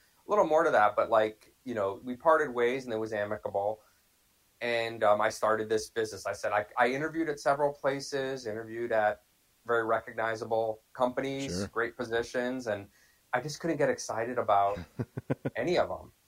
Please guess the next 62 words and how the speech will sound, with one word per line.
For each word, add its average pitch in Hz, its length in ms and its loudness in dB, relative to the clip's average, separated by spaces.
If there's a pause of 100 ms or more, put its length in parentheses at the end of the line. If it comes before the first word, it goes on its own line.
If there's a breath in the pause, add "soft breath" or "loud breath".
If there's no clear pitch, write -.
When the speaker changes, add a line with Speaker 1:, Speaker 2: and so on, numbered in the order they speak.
(200)
Speaker 2:
Yeah. 92 220 -2 (220)
Speaker 1:
And, 113 440 -2
um, 107 240 4
started 131 520 6
this 123 260 0
business. 139 520 0
You 147 60 0
know, 139 60 4
we 139 100 0
had 147 140 10
a 139 60 8
little 143 280 4
bit 147 140 4
of 123 100 4
runway 113 680 0
kind 110 320 -4
of 110 160 -2
from 107 600 0
our 107 100 -4
separation 101 720 -4
that 98 140 -4
we 104 120 -8
had 98 80 -6
agreed 98 320 -8
on, 101 360 -2 (540)
and 104 160 -4
we 107 60 0
had 107 60 2
a 101 40 0
little 120 180 0
bit 117 120 0
of 113 80 2
runway. 107 300 0
And 127 40 0
I - 40 -4
said, 131 120 -4
"Let 131 100 0
me 175 120 -2
try 131 360 2
this." - 500 -8 (680)
And 113 300 0
we 120 80 -6
started 170 500 4
to 160 80 -2
get 143 220 -2
some 123 160 -8
traction. 120 520 -2
It 85 100 -10
took 143 140 -8
several 127 300 0
months, 110 240 -4
started 147 280 0
to 135 40 -6
get 123 100 -4
a 113 60 -4
little 120 240 -4
bit 131 120 -4
of 110 100 -6
traction 113 460 -2
around 104 180 -2
this 104 140 -6
advertising 101 840 -2